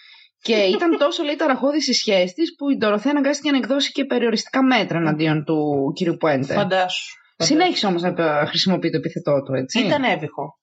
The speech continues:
Speaker 2: Νομίζω
Speaker 1: Ναι,
Speaker 2: η
Speaker 1: Πουέντε. Πουέντε.
Speaker 2: Ντοροθέα Πουέντε.
Speaker 1: Ντοροθέα Πουέντε.
Speaker 2: Ναι,
Speaker 1: Όλα,
Speaker 2: έτσι, ναι.
Speaker 1: ρίμπα, γιάντελε, γιάντελε. Ε, μετά το διαζύγιο. Αυτή τώρα τι κάνει τώρα; Εστιάζει στη λειτουργία ενός οικοτροφείου,
Speaker 2: Μμμ.
Speaker 1: το οποίο βρίσκεται ακόμα και σήμερα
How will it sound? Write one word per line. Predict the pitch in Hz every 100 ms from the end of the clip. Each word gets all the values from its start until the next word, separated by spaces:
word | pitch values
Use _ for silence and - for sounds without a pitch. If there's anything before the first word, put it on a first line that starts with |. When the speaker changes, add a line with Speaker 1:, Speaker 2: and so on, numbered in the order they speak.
| -
Speaker 2:
Νομίζω | 202 220 240 254
Speaker 1:
Ναι, | 208 165
Speaker 2:
η | 147
Speaker 1:
Πουέντε. | 214 214 156 147 131 120 143 _ -
Πουέντε. | 175 160
Speaker 2:
Ντοροθέα | 254 269 294 285 277
Πουέντε. | 233 180 147 - -
Speaker 1:
Ντοροθέα | 196 214 277 320 311 311
Πουέντε. | - 320 247 208 160
Speaker 2:
Ναι, | 190
Speaker 1:
Όλα, | 285 247 170
Speaker 2:
έτσι, | 180
ναι. | 247
Speaker 1:
ρίμπα, | 185 143 143 156
γιάντελε, | 190 233 170 143
γιάντελε. | 180 220 156 135 143 - - 254 - -
Ε, | 202 196 190 - 196 233 185 196 277
μετά | - 262
το | 427
διαζύγιο. | 349 277 208 277 254 180 233 220 220 - 262 202 _ - - 233 202 185
Αυτή | 220 - 370
τώρα | 415
τι | 415
κάνει | - 415 311 226
τώρα; | 190 170 165 - -
Εστιάζει | 233 - 226 233 359
στη | 349
λειτουργία | 349 240 226 330
ενός | 330 -
οικοτροφείου, | - 359 240 - 220 185 170 254 - -
Speaker 2:
Μμμ. | 180 202
Speaker 1:
το |
οποίο | 220 262 349 330
βρίσκεται | 208 269 277 247 214
ακόμα | 247 277
και | 277
σήμερα | - 190 180 156 147 269